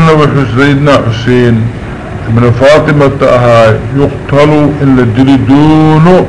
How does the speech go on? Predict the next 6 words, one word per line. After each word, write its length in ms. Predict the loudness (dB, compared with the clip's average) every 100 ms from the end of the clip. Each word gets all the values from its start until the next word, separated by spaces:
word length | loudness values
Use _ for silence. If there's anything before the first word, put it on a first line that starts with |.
| -4
أثير 340 | -4 -2 0
ورم. 320 | 0 0 -2 -4 -6 -8 -10 -10 -12 -12 -12 -12 -12 -10 -4
بشاطئ 560 | -2 2 2 2 0
الفرات. 680 | -2 0 0 2 4 4 2 -2 -8 -12 -12 -12 -6 -2
وهو 400 | 2 2 2 2
فرات. 600 | 2 2 4 4 2